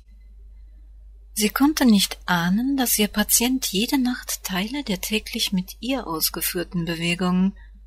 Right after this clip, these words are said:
ganz ohne therapeutische Hilfe unter seiner Bettdecke wiederholte, immer in der Angst, von der Nachtschwester entdeckt zu werden. Sogar kleine Sprechversuche gelangen ihm.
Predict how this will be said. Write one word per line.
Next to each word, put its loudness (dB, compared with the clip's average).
ganz -2
ohne 0
therapeutische -2
Hilfe -2
unter -2
seiner 0
Bettdecke -6
wiederholte, -4
immer 4
in 2
der 4
Angst, 2
von 2
der 4
Nachtschwester -2
entdeckt -10
zu -6
werden. -10
Sogar -6
kleine -4
Sprechversuche -4
gelangen -12
ihm. -16